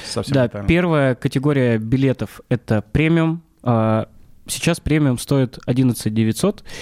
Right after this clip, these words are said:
Speaker 2: И сейчас в премиум, если вы его покупаете, получается, вы идете на препати, который называется «Техничка», и там Антон,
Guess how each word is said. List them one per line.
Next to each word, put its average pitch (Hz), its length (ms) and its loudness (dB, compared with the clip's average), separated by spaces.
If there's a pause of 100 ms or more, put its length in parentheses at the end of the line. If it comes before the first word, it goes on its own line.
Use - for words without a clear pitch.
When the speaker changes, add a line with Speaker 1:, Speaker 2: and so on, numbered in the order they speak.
(180)
Speaker 2:
И 135 100 2
сейчас - 360 -2
в - 140 -14
премиум, 151 420 2
если 131 260 0
вы 123 80 2
его 120 100 2
покупаете, 170 480 -4
получается, 127 540 0
вы 131 140 4
идете 131 340 0
на 127 320 2 (400)
препати, 156 760 0 (120)
который 127 300 0
называется 123 440 0
«Техничка», 147 600 0
и 117 80 2
там 120 340 0
Антон, 127 500 0